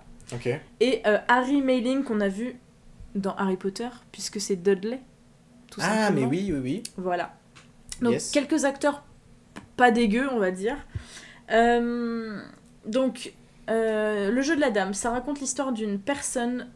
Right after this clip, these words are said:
Speaker 2: euh, putain, j'ai, pardon, j'ai dit un gros mot, j'ai même pas son nom.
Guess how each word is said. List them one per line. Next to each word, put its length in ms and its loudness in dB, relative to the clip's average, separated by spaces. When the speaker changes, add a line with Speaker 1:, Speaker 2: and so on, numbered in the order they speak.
Speaker 2:
euh, 240 -4
putain, 240 -12
j'ai, 180 -10
pardon, 280 -4
j'ai 140 -12
dit 100 -10
un 60 -8
gros 160 -8
mot, 240 -6
j'ai 180 -2
même 320 0
pas 160 -6
son 220 -6
nom. 120 -4